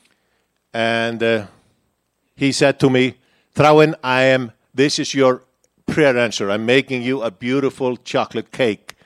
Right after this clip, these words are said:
because I know you love chocolate cake." And I look, "Yeah, yeah." But I couldn't wait.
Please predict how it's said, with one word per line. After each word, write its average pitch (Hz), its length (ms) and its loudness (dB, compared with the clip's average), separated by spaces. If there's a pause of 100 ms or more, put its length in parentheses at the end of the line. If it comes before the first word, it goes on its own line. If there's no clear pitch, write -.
(200)
because 120 300 -4
I 127 60 0
know 131 220 2
you 123 140 0
love 120 240 -2
chocolate 117 400 -10
cake." - 400 -12 (1400)
And 110 140 -4
I 120 120 4
look, 117 280 0
"Yeah, 123 300 -10
yeah." 113 360 -8 (360)
But 135 160 4
I 143 40 0
couldn't 175 360 4
wait. 151 540 4